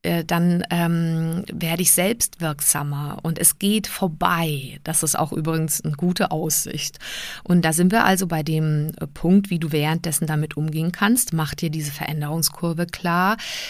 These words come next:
ähm, definier das als normal und, ähm, warte einfach manchmal ab.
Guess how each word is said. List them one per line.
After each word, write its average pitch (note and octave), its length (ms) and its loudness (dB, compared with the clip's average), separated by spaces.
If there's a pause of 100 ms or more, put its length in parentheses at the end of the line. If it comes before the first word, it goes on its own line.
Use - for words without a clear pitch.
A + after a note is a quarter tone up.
(120)
ähm, E3+ 200 6
definier E3 440 2
das D#3 280 -2
als E3+ 240 -2
normal D3 880 0 (400)
und, F#3+ 560 8
ähm, F3 680 4 (440)
warte F#3 600 0
einfach G3+ 340 4
manchmal G3 500 2
ab. - 400 -2